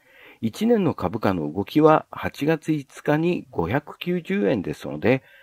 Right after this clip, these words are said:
ここが最安値です。一方、八月二十六日に九百六十四円ですので、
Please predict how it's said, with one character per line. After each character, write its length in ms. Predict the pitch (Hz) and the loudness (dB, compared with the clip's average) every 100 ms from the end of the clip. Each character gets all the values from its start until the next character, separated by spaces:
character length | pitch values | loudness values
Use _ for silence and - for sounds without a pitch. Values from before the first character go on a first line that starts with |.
| _ _ | _ _
こ 140 | - 127 | -2 2
こ 180 | 160 160 | 2 4
が 280 | 180 175 - | 4 2 -2
最 300 | - 95 101 | -4 -2 2
安 280 | 87 - 87 | 0 -2 -8
値 140 | 71 | -8
で 140 | - 62 | -8 -14
す。 240 | - _ _ _ _ _ _ | -16 _ _ _ _ _ _
一 160 | 120 117 _ | -4 -4 _
方、 420 | 208 185 160 - - | 4 6 6 4 0
八 260 | - - | -10 -4
月 240 | 156 180 190 | -2 -2 -2
二 100 | 202 | -4
十 220 | 208 160 | 0 0
六 300 | 87 - 107 | 0 0 -2
日 320 | 104 - 127 | -2 0 2
に 240 | 151 143 - | 4 2 -2
九 220 | - - 214 | -4 -2 0
百 280 | 147 - | -2 -2
六 240 | 82 - 101 | -4 -4 -2
十 220 | 120 120 | 0 0
四 260 | 92 151 175 | 2 2 2
円 140 | 76 | -2
で 100 | 69 | -6
す 160 | - - | -10 -10
の 100 | 143 | -2
で、 220 | 139 | 0